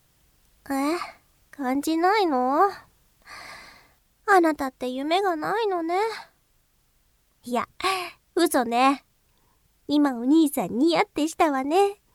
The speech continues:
本当はあなたの方が運命感じてるんでしょ。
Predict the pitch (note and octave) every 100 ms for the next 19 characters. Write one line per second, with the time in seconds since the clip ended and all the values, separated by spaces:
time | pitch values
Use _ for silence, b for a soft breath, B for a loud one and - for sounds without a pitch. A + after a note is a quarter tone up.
0 | _ _ _ - C4 C#4 C4+ C4 B3 A#3+
1 | G#3+ C#4 - D4+ A3+ A3+ A#3 - G3+ G#4+
2 | G4 C#4 - F#4+ G4 G#4 A4 G#4+ A#4 A#4
3 | G#4 G4+ F4 F4+